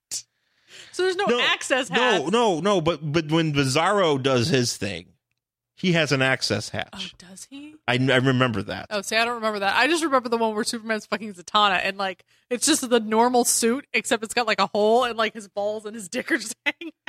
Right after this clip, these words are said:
Speaker 1: out. It's really weird.
Speaker 2: This is not a show for kids, guys.
Speaker 1: <laughs> Not that I've ever seen, uh, Man of Steel X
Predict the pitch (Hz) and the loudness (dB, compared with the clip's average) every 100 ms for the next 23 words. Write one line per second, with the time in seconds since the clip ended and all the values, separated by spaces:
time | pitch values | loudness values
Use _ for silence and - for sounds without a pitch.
0 | 262 - 247 _ _ - 311 - 311 311 | -6 -4 -8 _ _ -12 -12 -8 -2 -2
1 | 302 277 277 285 294 294 320 _ _ _ | -2 -6 -4 0 0 0 -4 _ _ _
2 | - - - - 107 104 104 98 101 90 | -8 -6 -4 -4 -2 2 4 4 2 -2
3 | - 90 - 71 64 466 - - - - | -2 -6 -4 -10 2 2 2 -12 -18 -18
4 | - - - - - _ - - 302 - | -14 -12 -14 -20 -20 _ -6 0 0 0
5 | 330 - - - - 262 330 392 359 294 | -2 -2 -4 -10 -8 0 0 2 0 0
6 | 233 - 277 277 202 156 _ _ _ - | 0 -2 0 0 -4 -12 _ _ _ -2
7 | 220 180 180 180 190 180 - 180 165 165 | 0 2 2 0 -4 -4 -4 -4 -4 -6